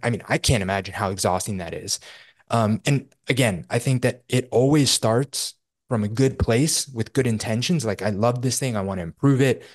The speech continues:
So I'm gonna bring this thing to the forefront, start a conversation."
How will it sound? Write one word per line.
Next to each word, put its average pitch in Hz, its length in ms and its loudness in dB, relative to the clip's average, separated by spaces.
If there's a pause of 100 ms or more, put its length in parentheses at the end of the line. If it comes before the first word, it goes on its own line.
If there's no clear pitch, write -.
(120)
So - 120 -2
I'm 107 80 2
gonna 98 140 -2
bring 127 340 0
this 113 140 -2
thing 117 180 -4
to 107 100 -6
the 92 60 -6
forefront, 120 480 0
start 113 280 2
a 113 40 0
conversation." 107 760 0